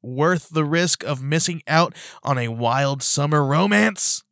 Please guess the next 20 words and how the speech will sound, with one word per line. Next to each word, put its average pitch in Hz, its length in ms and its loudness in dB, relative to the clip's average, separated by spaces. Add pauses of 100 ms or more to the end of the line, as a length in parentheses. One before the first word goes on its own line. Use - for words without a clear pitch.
(360)
<laughs> - 1200 -4
I 143 180 0
think 170 340 -6 (120)
I 151 200 0
would 160 200 2
say 165 180 0
yes, 185 600 2
but, 139 260 2
uh, 131 120 -6
not 165 480 0
to 185 180 2
Kenny 170 360 2
here, 113 280 -2 (340)
'cause 127 340 -2
this 175 380 0
is 131 220 -6
a 117 120 -4
crazy 175 760 -2
horror 160 440 2
story 123 600 0